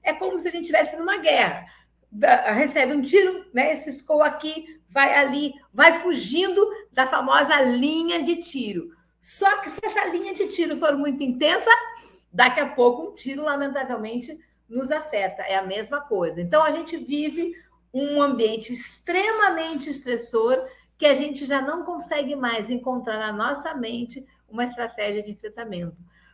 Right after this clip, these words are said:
passando a experimentar a carência de energia e o entusiasmo. Então, o que, que, que acontece? Exaustão emocional é quando a gente fica, olha,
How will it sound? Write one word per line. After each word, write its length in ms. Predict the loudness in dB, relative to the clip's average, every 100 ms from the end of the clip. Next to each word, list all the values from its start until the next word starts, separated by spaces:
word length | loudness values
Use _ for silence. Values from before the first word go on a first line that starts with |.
| _
passando 500 | 6 6 6 2 2
a 40 | 0
experimentar 840 | 0 0 0 0 2 2 2 -4 -10
a 60 |
carência 840 | -4 -2 0 0 0 0 -2 0 0
de 100 | 0
energia 720 | 2 0 -4 -4 -2 -2 -6
e 80 | -8
o 40 |
entusiasmo. 760 | -8 -8 -8 -4 -2 -2 -2 -8 _ _ _
Então, 200 | -6 -4
o 20 |
que, 140 | -4
que, 320 | -6 -8 -6 -4
que 60 |
acontece? 600 | -4 -6 -4 -2 -2 -6 -16 _ -6
Exaustão 420 | 0 0 2 2
emocional 480 | 2 -2 -4 -2 -2
é 80 | -2
quando 220 | -2 -2
a 40 |
gente 260 | -2 -6 -12
fica, 360 | -14 -10 -2
olha, 300 | 0 0 -4